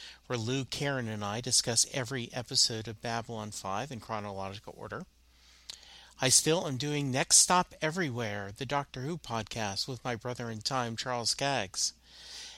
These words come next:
And then finally, How Many Podcast, the only podcast on the internet that counts, where my buddies and I discuss pop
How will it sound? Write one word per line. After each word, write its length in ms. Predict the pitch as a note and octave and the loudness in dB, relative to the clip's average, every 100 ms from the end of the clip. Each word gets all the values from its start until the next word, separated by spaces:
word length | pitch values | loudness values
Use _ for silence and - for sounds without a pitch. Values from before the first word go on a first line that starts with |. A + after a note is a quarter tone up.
| - F#3 | -2 6
And 320 | E3+ E3 E3 | 8 8 6
then 180 | E3 D#3 | 4 2
finally, 600 | - E3 G3+ A#2+ A#2 C3 | 2 2 2 0 -2 -2
How 340 | - - E3 | -4 0 2
Many 440 | F#3 D3+ F3 A#2 G#2 | 2 2 2 0 -4
Podcast, 760 | - A2 G#2+ - G2+ A#2+ - - | -4 -4 -4 -6 -6 -4 -4 -4
the 120 | B2+ | -4
only 220 | D3+ C#3 | -2 -4
podcast 640 | - A#2+ A2+ - A#2 A2 | -4 -2 -2 -2 -4 -4
on 20 | - | -6
the 120 | A2+ | -8
internet 420 | A2 A2 A2 A2 | -6 -6 -4 -2
that 200 | - B2 | -4 -4
counts, 500 | - A3 G#3+ - - - - - - - - | -2 0 0 -2 -2 -4 -14 -12 -12 -14 -8
where 320 | C#3 C3+ C3 | 0 2 2
my 200 | B2 B2 | 2 2
buddies 420 | A2+ D3+ D3 C#3 C3 | 2 2 4 4 2
and 120 | B2 | 2
I 220 | A#2+ A#2 | 0 0
discuss 540 | A2+ B2+ - A#2 A#2+ | 2 4 4 4 2
pop 400 | - - A2+ A2+ | 0 0 0 0